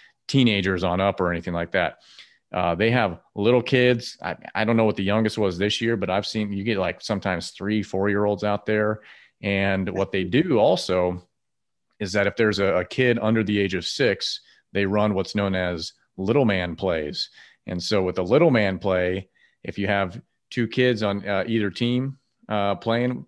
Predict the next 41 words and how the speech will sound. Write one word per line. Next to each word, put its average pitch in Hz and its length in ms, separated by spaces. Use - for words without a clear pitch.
you 107 320
basically 113 400
just 98 140
kinda 95 180
hand 101 220
the 95 40
ball 104 280
off 92 180
and 98 80
let 95 120
the 101 60
kid 95 220
run 101 380
and 92 160
go 98 280
and 90 160
pretend 104 320
like 98 140
you're 95 100
pull-, 101 380
trying 104 220
to 90 60
pull 101 200
their 90 120
flag 101 460
and 92 100
just 85 120
try 98 120
to 90 120
get 95 120
them 90 220
to 95 100
run 95 200
all 95 100
the 92 60
way 92 140
down 92 200
the - 60
field 101 240
and 87 100
score. 101 540